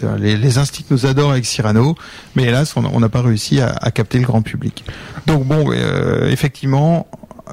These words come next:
les jeux qui marchent sont ceux sur lesquels on est convaincus tous les deux.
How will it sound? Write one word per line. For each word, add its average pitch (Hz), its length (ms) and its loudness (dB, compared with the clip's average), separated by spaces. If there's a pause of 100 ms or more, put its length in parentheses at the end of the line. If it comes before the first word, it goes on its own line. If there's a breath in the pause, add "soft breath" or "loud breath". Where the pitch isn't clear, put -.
les 131 240 4
jeux 156 240 4
qui - 260 -6
marchent 143 560 2
sont 135 240 0
ceux - 240 0
sur 143 160 0
lesquels 123 260 2
on 123 120 2
est 127 100 2 (220)
convaincus 156 520 2
tous - 120 0
les 117 120 4
deux. - 160 -4